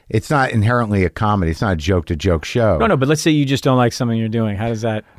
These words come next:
Speaker 1: Oh, I, I, I'll say that. I'll say, I'll, I'll say,
Speaker 2: Oh, I'm not
Speaker 1: like
Speaker 2: surprised, but then,
Speaker 1: Yeah.
Speaker 2: then how does it go?
Speaker 1: It, well, I mean, usually, I, it doesn't happen that often 'cause it's so, you know, uh, it's a big cast, and usually my scenes are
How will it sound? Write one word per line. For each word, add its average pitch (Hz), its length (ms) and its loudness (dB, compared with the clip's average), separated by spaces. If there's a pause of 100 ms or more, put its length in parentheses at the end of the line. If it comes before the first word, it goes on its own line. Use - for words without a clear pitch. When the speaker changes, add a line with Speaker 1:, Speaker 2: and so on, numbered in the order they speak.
Speaker 1:
Oh, 170 180 0
I, 175 260 -2
I, 165 140 0
I'll 160 200 -2
say 98 300 0
that. 95 340 0
I'll 117 140 -2
say, - 180 -10
I'll, 113 240 0
I'll 113 160 0
say, 160 100 -2
Speaker 2:
Oh, 131 60 2
I'm 127 100 2
not 143 100 2
Speaker 1:
like 143 60 2
Speaker 2:
surprised, 139 460 0
but - 100 2
then, 143 140 2
Speaker 1:
Yeah. 101 100 2
Speaker 2:
then 156 200 2
how 139 120 2
does 120 160 2
it 120 60 2
go? 117 320 -2 (280)
Speaker 1:
It, 220 180 0
well, 240 200 4
I 214 140 2
mean, 220 220 4
usually, 202 580 2
I, 156 100 0
it 160 200 0
doesn't 214 260 2
happen 170 300 0
that 120 180 2
often 127 320 2
'cause 113 160 -2
it's 110 180 -4
so, 113 220 2
you 110 160 0
know, 101 100 2
uh, 107 440 -2
it's 123 220 -6
a 120 40 -2
big 113 260 0
cast, 98 540 0
and 107 100 2
usually 113 280 2
my 104 180 2
scenes 123 420 0
are 95 160 0